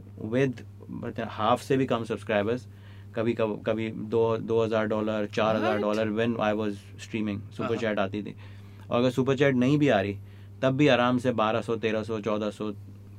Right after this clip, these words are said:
Speaker 1: डॉलर बन रहे थे when I was actively making content, हर रोज़ वीडियो। ठीक है, तो ये डिफरेंस है। तो अब जब ये इतनी डिस्पैरिटी आपके सामने है, तो आप, आप क्या करेंगे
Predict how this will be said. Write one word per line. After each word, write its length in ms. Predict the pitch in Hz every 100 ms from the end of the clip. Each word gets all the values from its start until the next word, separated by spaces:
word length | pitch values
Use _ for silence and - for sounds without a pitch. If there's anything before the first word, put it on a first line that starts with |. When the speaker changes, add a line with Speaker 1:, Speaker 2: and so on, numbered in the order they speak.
| - -
Speaker 1:
डॉलर 420 | 117 107 104 107
बन 300 | 113 110 104
रहे 120 | 104 104
थे 160 | 117
when 140 | 110 117
I 120 | 113
was 100 | 110
actively 760 | - 117 110 127 117 113 113 101 101 98
making 300 | 110 101 110
content, 360 | 107 104 107 101
हर 180 | 117 113
रोज़ 300 | 110 101 107
वीडियो। 320 | 98 101 - - - - - - - -
ठीक 160 | 123 123
है, 120 | 131
तो 120 | 135
ये 280 | 120 110 139
डिफरेंस 440 | 120 - 107 98
है। 180 | - - - - - - -
तो 60 | -
अब 200 | - 123
जब 260 | 127 135 123
ये 140 | 120
इतनी 220 | 113 131
डिस्पैरिटी 540 | 127 107 110 107 110 120
आपके 280 | 107 104
सामने 360 | 107 104 107 113
है, 200 | 110 123
तो 460 | - 120 123 120 - - - - - - 107
आप, 180 | 104 - - - -
आप 180 | 120 120
क्या 200 | 135 120
करेंगे 400 | 110 101 101 98